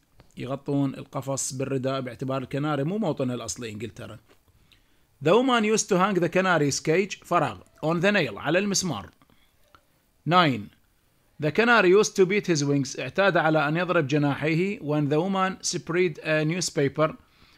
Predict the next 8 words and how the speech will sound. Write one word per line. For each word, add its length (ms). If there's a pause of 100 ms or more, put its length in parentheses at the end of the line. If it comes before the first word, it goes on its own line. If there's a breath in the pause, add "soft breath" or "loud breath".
(160 soft breath)
عندما 340
تفرش 420
الصحيفة، 1040
over 320
a 80
corner، 400
في 180
زاوية، 500